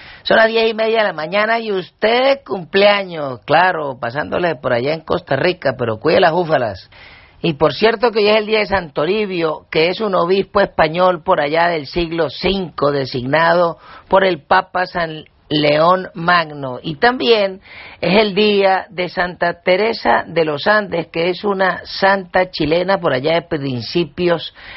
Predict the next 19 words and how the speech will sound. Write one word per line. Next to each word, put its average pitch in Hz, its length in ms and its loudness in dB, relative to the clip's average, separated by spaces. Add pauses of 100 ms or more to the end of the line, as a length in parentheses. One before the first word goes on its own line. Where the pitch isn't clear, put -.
(140)
del 127 240 -2
siglo 151 420 -2
pasado. 113 640 0 (460)
Pero 302 460 2 (380)
ayer 269 600 0 (300)
el 220 260 2
gobierno 254 680 0
iraní, 202 840 -4
creyendo 196 760 2
que 165 100 -4
se 160 100 -2
la 143 120 0
sabe 202 260 2
todas 208 460 2
y 160 100 -6
los 135 260 -8
bolsas 190 520 -2
de 147 120 -2
aquí, 269 440 -4